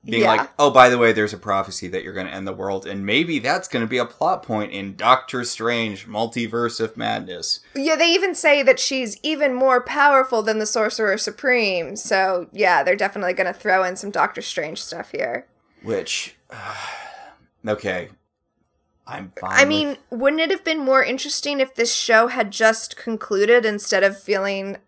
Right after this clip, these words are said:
Speaker 2: like it was required to set up more movies, more shows?
Speaker 1: Yeah,
Speaker 2: Like,
Speaker 1: I'll
Speaker 2: if Wanda had been allowed to be her own thing and not be an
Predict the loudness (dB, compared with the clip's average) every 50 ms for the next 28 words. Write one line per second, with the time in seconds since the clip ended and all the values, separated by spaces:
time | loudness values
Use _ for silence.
0 | _ -6 -4 -4 -2 0 0 -2 0 0 -2 -4 -4 -8 -12 -4 2 4 6 6
1 | 6 4 2 0 -2 -6 -6 0 2 4 4 6 4 2 0 -4 -6 -4 -2 -2
2 | -2 -2 -2 -2 0 0 0 0 0 -2 -4 -4 -6 -6 -6 -8 -6 -2 0 2
3 | 4 4 2 2 0 -2 -4 -8 -10 _ _ _ _ _ _ -12 -6 -4 -4 -2
4 | 0 4 6 6 6 6 2 0 0 0 2 4 4 4 2 0 -2 -2 0 0
5 | 2 2 6 8 8 8 8 6 2 -4 -6 -6 -6 -4 0 0 0 0 0 0
6 | 0 0 -2 -2 -4 -8 -8 -6 -2 -2 0 0 0 -2 -2 -4 -2 -2 -2 -2
7 | 2 4 6 6 4 4 0 -4 -6 -4 -4 -2 -2 -2 -2 -4 -6 _ _ _
8 | _ _ _ _ _ -2 -2 -2